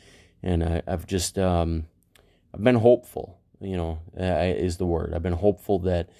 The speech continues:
a lot of times my, my walk is at a snail's pace, and that's greatly discouraging because I'm twenty years old in the faith. You know, I, I feel like I should be running full speed,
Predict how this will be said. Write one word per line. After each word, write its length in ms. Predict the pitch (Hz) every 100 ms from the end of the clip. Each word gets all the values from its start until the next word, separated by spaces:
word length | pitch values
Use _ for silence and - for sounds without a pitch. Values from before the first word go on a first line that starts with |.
| - - - _
a 80 | 98
lot 200 | 107 107
of 80 | 101
times 420 | 113 104 101 90
my, 220 | 98 95
my 240 | 76 98
walk 520 | 92 90 95 98 90 - -
is 240 | 98 90
at 260 | 85 95 78
a 140 | 90
snail's 580 | - - 92 92 87 -
pace, 560 | - 71 90 - - - _ _ _ _ _ _ _ 90
and 360 | 85 82 82
that's 260 | 87 87 -
greatly 560 | - - 92 95 92
discouraging 720 | 95 95 - 101 120 98 85 85
because 220 | 87 85
I'm 120 | 87
twenty 340 | 87 92 95 92
years 280 | 95 92
old 260 | 95 98 92
in 100 | 92
the 60 | 87
faith. 440 | - 113 87 - _ _ - - _ _ _
You 100 | 95
know, 260 | 90 87 -
I, 360 | 85 85 - 85
I 20 |
feel 240 | 87 90
like 180 | 87 87
I 80 | 87
should 240 | 82 101
be 140 | 85 85
running 460 | 85 90 95 92
full 320 | 87 - 95 87
speed, 540 | - 110 123 95 87